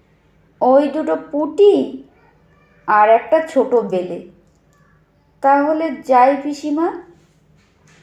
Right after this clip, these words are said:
"আচ্ছা, এসো গে বাবা, সন্ধে হয়ে গেল। অন্ধকারে চলাফেরা করা ভালো নয় বর্ষাকালে।" জটি পিসিমা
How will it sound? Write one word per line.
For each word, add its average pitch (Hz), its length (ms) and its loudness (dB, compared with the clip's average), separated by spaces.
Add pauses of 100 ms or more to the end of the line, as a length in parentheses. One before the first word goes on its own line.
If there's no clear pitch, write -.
(800)
"আচ্ছা, 254 600 2
এসো 247 460 4
গে 196 160 -2
বাবা, 202 440 4 (800)
সন্ধে 294 480 4
হয়ে 294 280 6
গেল। 277 260 4 (840)
অন্ধকারে 196 800 2
চলাফেরা 208 680 4
করা 339 340 2 (560)
ভালো 285 480 4
নয় 269 300 4
বর্ষাকালে।" 247 840 2 (3250)
জটি 294 340 0
পিসিমা 359 440 0